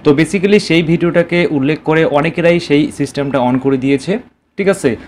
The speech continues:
তো এটা একটা রিজন হতে পারে। আর একটা রিজন হলো আপনার অ্যাপ্লিকেশনের মধ্যে যে আপনারা অ্যাড সার্ভার করেন, সেই অ্যাডের যে আপনারা কোডিং করেন নাই, সেটা একটা রিজন হতে পারে। তো first of all, প্রথম রিজনটা হচ্ছে আমরা যে এই অপশনটি, অর্থাৎ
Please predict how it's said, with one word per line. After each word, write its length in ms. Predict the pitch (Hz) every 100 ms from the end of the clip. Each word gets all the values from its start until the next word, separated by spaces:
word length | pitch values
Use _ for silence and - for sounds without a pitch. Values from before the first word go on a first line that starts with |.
| - -
তো 40 | 156 170
এটা 120 | 170 196
একটা 140 | 202 180
রিজন 220 | 151 175 175
হতে 140 | 170 196 165
পারে। 160 | 170 190 156
আর 80 | 143
একটা 140 | 156 147
রিজন 200 | 135 151 156
হলো 120 | 165 156
আপনার 180 | 139 139
অ্যাপ্লিকেশনের 560 | 123 - 139 135 147 143
মধ্যে 200 | 135 123 131
যে 60 | 139
আপনারা 200 | 131 131 127 135
অ্যাড 180 | 127 127 -
সার্ভার 300 | 127 120 120 120
করেন, 180 | 127 196 - - -
সেই 120 | 151 175
অ্যাডের 300 | 147 165 175
যে 40 | 175
আপনারা 200 | 170 165 165 139
কোডিং 220 | 143 185 151
করেন 200 | 143 139
নাই, 100 | 185 254 - -
সেটা 160 | 139 131
একটা 120 | 131 120
রিজন 200 | 110 107
হতে 140 | 110 107
পারে। 160 | 104 104 - - -
তো 60 | 131
first 200 | 143 -
of 60 | 185 196
all, 80 | 196 -
প্রথম 220 | 170 185 170
রিজনটা 280 | 165 170 165
হচ্ছে 200 | 156 175 185 143
আমরা 160 | 143 156
যে 40 | 151 147
এই 80 | 165 151
অপশনটি, 380 | - 165 143 147
অর্থাৎ 200 | 135 143